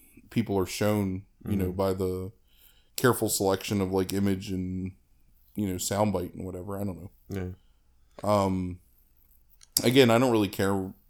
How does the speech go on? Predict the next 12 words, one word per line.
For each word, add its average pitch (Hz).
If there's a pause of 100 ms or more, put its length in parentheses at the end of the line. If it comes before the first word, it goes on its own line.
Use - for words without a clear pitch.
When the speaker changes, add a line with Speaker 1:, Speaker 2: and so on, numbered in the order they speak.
(920)
Speaker 1:
one 113
way 101
or 95
the 95
other 98
for 113
the 107
narrative 101
that 104
much. 98
Speaker 2:
Yeah. 95 (140)
Speaker 1:
Um, 92